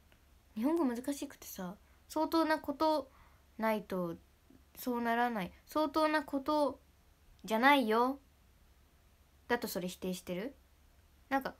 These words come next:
相当なことないと、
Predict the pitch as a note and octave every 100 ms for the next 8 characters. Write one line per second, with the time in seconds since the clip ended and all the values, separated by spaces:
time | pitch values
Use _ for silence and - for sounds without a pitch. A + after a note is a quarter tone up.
0 | - - E4+ E4+ E4+ E4+ E4 D#4+ B3 C4
1 | G#3+ - - _ _ _ _ - _ -
2 | - _ _ - - - _ - _ -
3 | _ - C4+ -